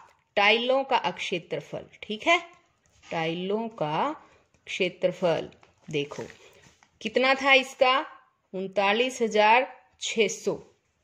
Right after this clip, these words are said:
और बटा टाइलों का क्षेत्रफल कितना आया हमारा, ये लो, दिख नहीं रहा क्या, सौ आया। यहाँ से ये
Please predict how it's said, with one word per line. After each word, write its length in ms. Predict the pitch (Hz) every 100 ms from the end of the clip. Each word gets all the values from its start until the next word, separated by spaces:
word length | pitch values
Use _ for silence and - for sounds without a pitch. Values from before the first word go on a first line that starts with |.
| _ _ _ _ -
और 160 | 165 170
बटा 440 | 196 202 240 269 294 - _ _ _ _ _ _ -
टाइलों 360 | 208 226 254 269
का 140 | 269
क्षेत्रफल 520 | 269 285 277 277 277
कितना 340 | 254 262 269 269
आया 180 | 269 269
हमारा, 440 | 262 254 254 269 349 370 - _ _ _ _ _ _ _ _ 208
ये 180 | 180
लो, 160 | 156 120
दिख 340 | 165 202 214
नहीं 140 | 226 226
रहा 140 | 233
क्या, 260 | 240 302 220 - - - _ -
सौ 400 | - - 214 170 -
आया। 240 | 65 50 - _ _ _ -
यहाँ 360 | 202 185 220 233
से 200 | 240 240 269 - -
ये 140 | 208